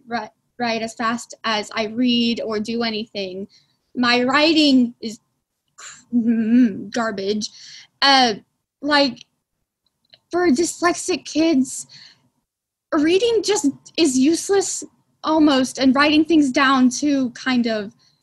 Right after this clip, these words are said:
It's, teachers, you, if you have a kid with a learning disability, you need to figure out a way to help them, because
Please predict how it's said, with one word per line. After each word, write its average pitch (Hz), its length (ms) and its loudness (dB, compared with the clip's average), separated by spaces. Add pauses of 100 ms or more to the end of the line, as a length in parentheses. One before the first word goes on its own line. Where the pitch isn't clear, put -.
(360)
It's, 277 340 -2 (1000)
teachers, 311 500 -2
you, 240 380 -6 (100)
if 311 160 0 (140)
you 302 220 0
have 311 320 -2
a 277 60 0
kid 302 380 0
with 294 160 -2
a 262 80 -2
learning 277 360 2
disability, 240 840 -4 (420)
you 285 140 4
need 320 180 6
to 339 140 -6
figure 294 360 -2
out 285 240 2
a 262 40 0
way 262 560 0 (240)
to 285 100 0
help 269 420 2
them, 214 420 -2 (260)
because 294 420 0